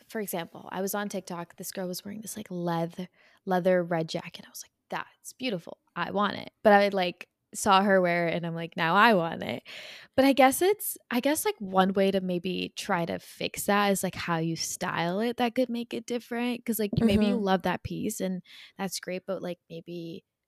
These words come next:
Speaker 1: how you style it would make it feel more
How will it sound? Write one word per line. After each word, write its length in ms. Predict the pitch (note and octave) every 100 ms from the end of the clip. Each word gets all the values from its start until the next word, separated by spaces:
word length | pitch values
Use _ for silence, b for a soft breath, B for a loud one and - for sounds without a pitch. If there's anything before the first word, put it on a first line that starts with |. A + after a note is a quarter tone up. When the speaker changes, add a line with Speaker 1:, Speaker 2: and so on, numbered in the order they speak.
| -
Speaker 1:
how 180 | E3+
you 160 | E3+ E3
style 480 | - - - - G2
it 160 | G2 - -
would 220 | E3+ -
make 320 | E3+ E3+ -
it 180 | E3 - G3+
feel 440 | - G3 F3 E3+ E3
more 600 | E3 E3 E3 E3 E3